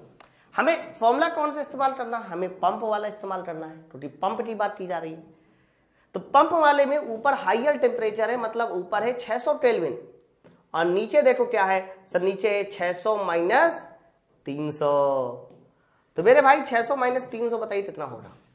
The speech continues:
तो कहना छह सौ माइनस तीन सौ, तो नीचे तीन सौ, ऊपर छह सौ,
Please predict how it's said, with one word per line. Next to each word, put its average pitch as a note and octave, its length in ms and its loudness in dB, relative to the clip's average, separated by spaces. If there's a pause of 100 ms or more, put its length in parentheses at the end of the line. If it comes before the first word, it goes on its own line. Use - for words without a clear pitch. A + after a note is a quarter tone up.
(540)
तो - 140 -6
कहना C4+ 500 2
छह G#3 180 -4
सौ D4 140 0
माइनस B3+ 320 -2
तीन B3 300 -4
सौ, A#3 220 -2 (260)
तो E3+ 60 -6
नीचे F#3 260 -2
तीन G#3 320 -4
सौ, G3+ 380 -4 (320)
ऊपर G3+ 300 4
छह G#3+ 280 -2
सौ, F#3 180 -2